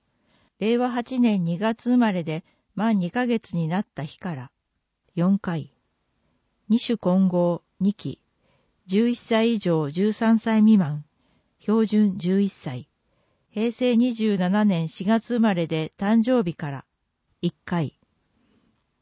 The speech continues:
ビーシージー。一歳未満。標準。生後五ヶ月以上八ヶ月未満。令和七年十一月生まれで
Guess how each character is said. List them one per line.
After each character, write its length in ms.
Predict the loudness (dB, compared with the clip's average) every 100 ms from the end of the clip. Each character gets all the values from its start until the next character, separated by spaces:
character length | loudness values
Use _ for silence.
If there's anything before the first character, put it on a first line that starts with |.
| -4
ビ 140 | -2
ー 40 | -2
シ 260 | 0 0
ー 40 | 2
ジ 120 | 2
ー。 260 | 2 0 -4 _ _ _ _ _ _
一 100 | -4
歳 340 | -2 0 4
未 160 | 8 8
満。 320 | 6 2 -4 -10 _ _ _ _ _
標 260 | 2 4
準。 360 | 4 4 4 2 _
生 260 | -4 2 4
後 140 | 4
五 120 | 2
ヶ 140 | 2 2
月 280 | 2 2 0
以 100 | 2
上 380 | 2 0 -2 -8
八 260 | -10 -6
ヶ 120 | 0 2
月 220 | 2 6
未 180 | 8 8
満。 280 | 4 -4 -10 _ _ _ _ _ _ _ _ _ -6
令 200 | -2 2
和 120 | 4
七 300 | 4 4 4
年 240 | 2 0
十 240 | -4 -2 -2
一 200 | -4 -4
月 280 | -4 -2 0
生 80 |
ま 140 | 2 2
れ 120 | 0
で 240 | -4 -6